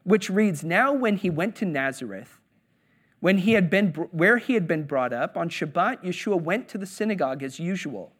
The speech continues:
Again, it says he went to the synagogue as usual, 'cause it was Shabbat. "And he stood up to read, and he was given the scroll of the prophet Isaiah. Unrolling the scroll, he found the place where it was written."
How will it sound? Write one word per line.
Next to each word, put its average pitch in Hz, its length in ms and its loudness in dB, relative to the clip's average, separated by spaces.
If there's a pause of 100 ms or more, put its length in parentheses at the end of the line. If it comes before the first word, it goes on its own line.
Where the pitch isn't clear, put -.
(120)
Again, 165 280 -4
it 123 80 -10
says 156 320 0
he 160 80 -4
went 180 160 -4
to 247 80 -2
the 247 80 -2
synagogue 180 600 2 (380)
as 156 300 -8
usual, 160 460 -2
'cause 147 200 -10
it 139 120 -10
was 160 100 -10
Shabbat. 156 480 -2 (880)
"And 226 120 6
he 254 80 6
stood - 340 2
up 330 160 4
to 247 140 2
read, 170 520 0 (320)
and 208 140 6
he 262 100 8
was 302 180 4
given 302 320 2
the 302 80 2
scroll 214 380 2
of 233 80 2
the 202 80 2
prophet 170 360 -2
Isaiah. 233 720 2 (300)
Unrolling 214 420 4
the 285 80 -2
scroll, 185 300 0
he 180 120 -2
found 175 260 0
the 214 60 0
place 156 320 -6
where 160 120 -2
it 170 100 -8
was 175 180 -4
written." 127 420 -6